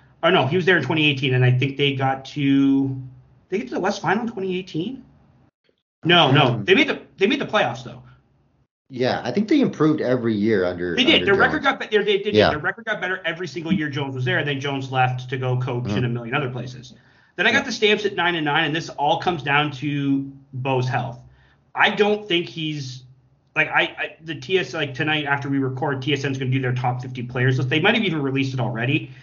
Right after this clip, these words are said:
Speaker 1: I saw a tweet with the video, but I didn't watch it. Bo's not a top ten player anymore. I don't know if Bo's a top twenty-five player anymore.
Speaker 2: No.
Speaker 1: Like, if, if what we've seen of him the last few years,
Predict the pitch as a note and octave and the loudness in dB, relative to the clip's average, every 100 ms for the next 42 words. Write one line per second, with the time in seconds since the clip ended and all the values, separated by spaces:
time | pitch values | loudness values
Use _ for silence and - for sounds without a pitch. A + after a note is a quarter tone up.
0 | - - F3+ C#3+ B2+ C#3 C#3+ C#3 C#3+ C3 | -12 -2 2 2 0 0 0 0 -4 0
1 | C3+ B2 B2+ D3 D#3 B2 B2 B2 - A2+ | 0 2 4 4 2 2 0 0 0 -2
2 | C3 F3 F3+ - - _ _ - C3+ F#3+ | 0 0 -2 -6 -20 _ _ -14 -6 2
3 | A#3 A#3 A3 G3 - E3 - C#3 B2+ B2 | 4 4 2 2 2 0 0 -4 0 0
4 | A#2 G2+ F#2+ - - _ D#3 C4 B3 D3 | 0 -2 -8 -14 -20 _ 0 2 2 0
5 | E3+ D3+ B2+ C3+ B2 - - _ _ _ | -2 -4 -4 -4 -4 -10 -20 _ _ _
6 | _ _ - D3+ B2+ B2+ C3 B2+ B2 E2 | _ _ -8 -6 -2 0 0 0 -8 -12
7 | - - - A#2+ A2 - - - C3+ C3 | -16 -20 -12 -10 -8 2 4 4 2 0
8 | _ _ F3 D3+ - - F3 - - _ | _ _ -2 -2 -4 -2 -2 -2 -16 _
9 | _ _ _ _ E3 A3 A3 B3+ - G3+ | _ _ _ _ 0 0 0 -4 -2 0
10 | G#3 F#3 F3+ D#3+ D#3 C3+ E3 C3+ C#3+ F3 | 0 2 0 0 0 0 -2 -2 0 2
11 | C#3+ B2+ | 2 -2